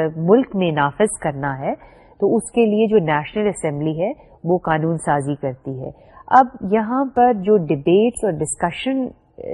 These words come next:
وہ تو ایک اس کی رسپانسبلٹی ہوگی، لیکن دوسری جو اہم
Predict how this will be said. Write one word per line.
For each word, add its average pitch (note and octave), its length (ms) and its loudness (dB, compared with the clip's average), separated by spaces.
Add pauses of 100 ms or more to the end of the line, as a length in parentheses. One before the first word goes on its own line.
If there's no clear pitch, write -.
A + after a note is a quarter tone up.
وہ E3+ 220 2
تو A#3+ 120 4
ایک G#3 320 4
اس - 180 -10
کی F3 140 -4
رسپانسبلٹی D3+ 840 -6
ہوگی، F#3 180 -4 (320)
لیکن A#3 280 2
دوسری G#3 300 0
جو B3+ 180 2
اہم A3+ 360 -2